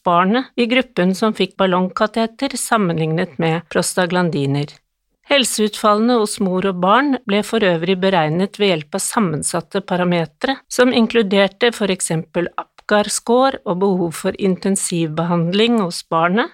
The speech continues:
og postpartum blødninger hos mor. Slike metaanalyser har også noen svakheter. I dette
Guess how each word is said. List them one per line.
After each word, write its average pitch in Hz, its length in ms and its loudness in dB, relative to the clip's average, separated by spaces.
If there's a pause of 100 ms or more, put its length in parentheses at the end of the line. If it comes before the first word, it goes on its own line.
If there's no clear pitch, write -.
(160)
og 277 160 -2
postpartum 254 800 0
blødninger 160 640 0 (160)
hos 185 180 -8
mor. 139 220 -4 (720)
Slike 269 480 0
metaanalyser 214 1080 2 (140)
har 226 140 2
også 175 300 -2
noen 196 180 2
svakheter. 147 640 -4 (800)
I 208 120 4
dette 220 300 0